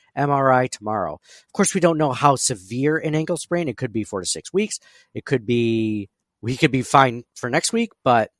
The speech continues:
um, either way, like, I, I know it,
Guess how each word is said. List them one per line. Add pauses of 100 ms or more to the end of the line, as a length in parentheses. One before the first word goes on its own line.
(260)
um, (300)
either
way,
like,
I, (380)
I
know
it,